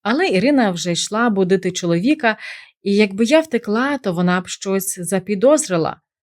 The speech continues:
Сергій спочатку мовчав в машині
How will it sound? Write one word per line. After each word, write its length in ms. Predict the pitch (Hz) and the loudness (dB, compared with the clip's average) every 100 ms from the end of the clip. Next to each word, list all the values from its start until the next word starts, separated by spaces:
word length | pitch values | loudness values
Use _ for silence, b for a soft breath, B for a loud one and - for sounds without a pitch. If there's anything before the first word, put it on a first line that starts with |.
| _ _ _ _ | _ _ _ _
Сергій 380 | - 254 370 | 0 2 2
спочатку 580 | 370 202 190 220 233 202 | 2 -4 -4 -4 -2 -2
мовчав 520 | 190 233 233 202 175 | 2 0 0 -2 -2
в 40 | 151 | -2
машині 540 | 147 - 165 156 127 | -6 -4 -4 -2 -4